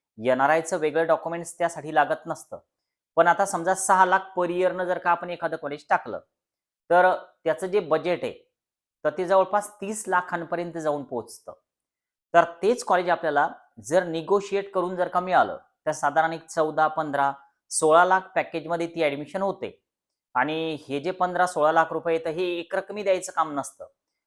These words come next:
पण तरी साधारण पहिल्या वर्षी तुमची सहा लाखांची तयारी असावी आणि जी राहिलेली रक्कम आहे, तर ती मग कॉलेजवाले per year घेतात.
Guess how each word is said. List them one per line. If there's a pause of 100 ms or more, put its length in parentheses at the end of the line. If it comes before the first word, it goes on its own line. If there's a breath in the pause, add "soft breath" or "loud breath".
(120)
पण
तरी
साधारण
पहिल्या
वर्षी (120)
तुमची
सहा
लाखांची
तयारी
असावी (400)
आणि
जी
राहिलेली
रक्कम
आहे, (400)
तर
ती
मग
कॉलेजवाले
per (120)
year
घेतात.